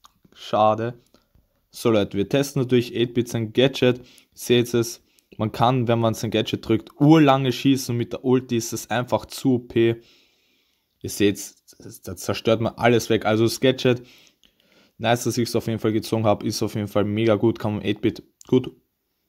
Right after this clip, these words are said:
So, Leute, next round. Zwar, Leute, kann man mit eight-Bit wirklich gut pushen mit dem Gadget.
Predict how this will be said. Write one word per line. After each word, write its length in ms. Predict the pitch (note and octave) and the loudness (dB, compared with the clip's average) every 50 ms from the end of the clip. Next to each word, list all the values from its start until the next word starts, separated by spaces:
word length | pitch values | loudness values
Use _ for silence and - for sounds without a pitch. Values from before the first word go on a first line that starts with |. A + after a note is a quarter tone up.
| _ _ _ _ _ _ _ _ - - _ | _ _ _ _ _ _ _ _ -20 -20 _
So, 760 | - - - - - G2 G2 F#2 F2+ G#2+ B2 D3 E3+ F#3 - _ _ _ _ _ _ _ - | -20 -20 -14 -8 -4 -4 -2 -2 -2 -2 -2 -2 -2 -4 -6 _ _ _ _ _ _ _ -6
Leute, 320 | - F#2+ G2 F#2+ - C3 C3 | -2 -2 -2 0 0 -2 0
next 580 | A#2 G2+ F#2+ D#2+ - - - - - _ - | 0 -2 -4 -6 -8 -12 -18 -20 -18 _ -6
round. 460 | F#2 E2+ F2+ F#2 A2+ C3+ F3 F3+ - - _ _ _ _ _ | -4 -4 -2 -2 -2 -4 -6 -8 -10 -14 _ _ _ _ _
Zwar, 240 | - - - G#2+ G#2+ | -8 0 2 4 4
Leute, 460 | G#2+ G#2 G#2 - C3 D#3 F#3+ F#3+ - _ _ - - | 4 4 2 2 0 0 0 -2 -6 _ _ -8 -2
kann 160 | - A2 A#2+ | 0 0 2
man 60 | B2+ | 2
mit 160 | B2+ A#2+ B2 - | 0 -2 -2 0
eight-Bit 360 | A2+ B2 B2 - A2+ A2+ - | -2 0 0 -2 -4 -2 -2
wirklich 260 | B2 A#2+ - A2+ - | -4 -2 -4 -6 -4
gut 220 | - A#2 - - | -4 -4 -4 -4
pushen 340 | - - C3+ B2+ - - A#2 | -2 0 0 0 0 -2 -4
mit 140 | A2+ G2+ - | -4 -4 -4
dem 120 | A2 G#2 | -4 -4
Gadget. 420 | F#2+ A2 A2 G#2+ - - A2+ G#2+ | 0 0 0 0 0 0 -2 -2